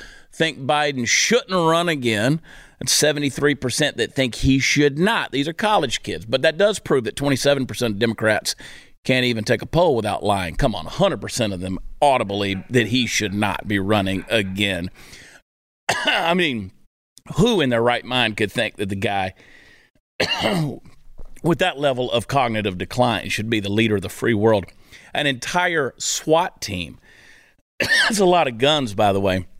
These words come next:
was deployed to arrest a man who painted swastikas on an L G B T Q rainbow crosswalk 'cause somebody had the balls to go try something like that.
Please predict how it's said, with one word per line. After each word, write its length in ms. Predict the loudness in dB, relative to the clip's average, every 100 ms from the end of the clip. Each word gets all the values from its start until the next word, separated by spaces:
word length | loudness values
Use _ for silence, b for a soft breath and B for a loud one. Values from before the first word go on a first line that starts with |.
| -20 _ _ -4
was 240 | 0 2 2
deployed 520 | -4 0 4 4 4
to 120 | 2
arrest 400 | 4 4 2 0
a 40 | 0
man 280 | 0 0
who 140 | 0 -2
painted 360 | 0 -2 -2
swastikas 840 | -4 -2 0 0 -2 -8 -4 -2 -4 B B B -2
on 120 | 0
an 120 | 0 2
L 200 | 0 0
G 200 | 0 -2
B 240 | 0 0
T 280 | 0 0 -2
Q 320 | -2 0 2
rainbow 580 | 2 0 0 0 2 2
crosswalk 960 | 0 2 4 4 2 -2 0 0 0
'cause 160 | 0 0
somebody 320 | 2 2 4
had 180 | 2 0
the 60 | -2
balls 400 | 2 4 4 0
to 80 |
go 120 | -4 -2
try 260 | 0 0
something 320 | 0 -4 -4
like 200 | -4 -4 0
that. 400 | 2 2 -2